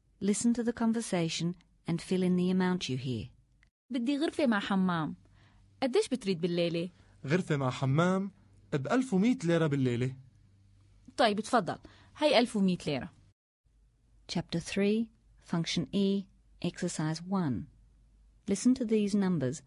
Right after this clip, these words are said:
Speaker 1: then practice saying the ordinals from one to ten.
Speaker 2: أول. الأولى. أول.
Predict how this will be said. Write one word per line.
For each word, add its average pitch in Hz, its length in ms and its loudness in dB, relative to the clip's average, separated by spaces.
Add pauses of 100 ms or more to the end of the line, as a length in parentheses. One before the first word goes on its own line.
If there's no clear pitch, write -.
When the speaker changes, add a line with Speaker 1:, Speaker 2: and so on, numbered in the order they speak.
(240)
Speaker 1:
then 165 240 -2
practice 196 300 -4
saying 185 400 0
the 196 140 0
ordinals 170 600 0 (220)
from 151 200 -2
one 160 240 0
to 180 120 -6
ten. 156 300 -4 (640)
Speaker 2:
أول. 190 560 2 (1400)
الأولى. 208 580 2 (2500)
أول. 190 560 2